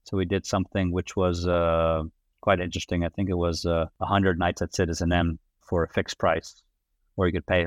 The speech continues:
you know, per month. And we had, you know, quite a lot of interesting things. People were living in our hotels, coming down in their pajamas in the morning. And we had some guys just storing all their, like, fishing gear in our Seattle hotel 'cause it was cheaper than getting a, getting a rental box. But,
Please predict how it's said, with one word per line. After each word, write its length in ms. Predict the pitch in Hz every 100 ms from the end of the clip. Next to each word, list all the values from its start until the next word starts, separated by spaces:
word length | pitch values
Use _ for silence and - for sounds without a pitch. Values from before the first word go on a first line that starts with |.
| 87
you 100 | 92
know, 80 |
per 160 | 95 95
month. 280 | 87 87 85 - -
And 180 | 101 92
we 80 | 90
had, 160 | 90 87 98
you 100 | 90
know, 60 |
quite 220 | 90 98
a 60 | 90
lot 160 | 87 85
of 140 | 85
interesting 360 | 87 85 - 87
things. 160 | 87
People 160 | - 95
were 80 | 92
living 280 | 90 92 90
in 80 |
our 120 | 90 85
hotels, 520 | 85 92 85 85 - _ _ _ _
coming 180 | - 92
down 160 | 87 87
in 60 |
their 80 | 85
pajamas 520 | 90 80 82 82 87
in 60 | 85
the 80 | 82
morning. 500 | 87 87 87 85 85
And 200 | 80 78 _ _ _ _
we 60 | 92
had 100 | 85
some 140 | 90
guys 260 | 85 85 85
just 160 | 90
storing 360 | - 104 92 90
all 180 | 85 87
their, 180 | 85 82
like, 160 | 82 -
fishing 320 | - - 101 87
gear 380 | 92 92 92
in 160 | 95 87
our 120 | 87
Seattle 420 | 85 95 87 90
hotel 380 | 85 90 90 87
'cause 80 | -
it 40 |
was 120 | 85 -
cheaper 280 | 107 92
than 140 | 87 85
getting 300 | 85 85 82
a, 100 | 80 - _ _
getting 200 | 101 87
a 60 | 82
rental 320 | 95 101 95
box. 280 | 90 90 -
But, 120 | 98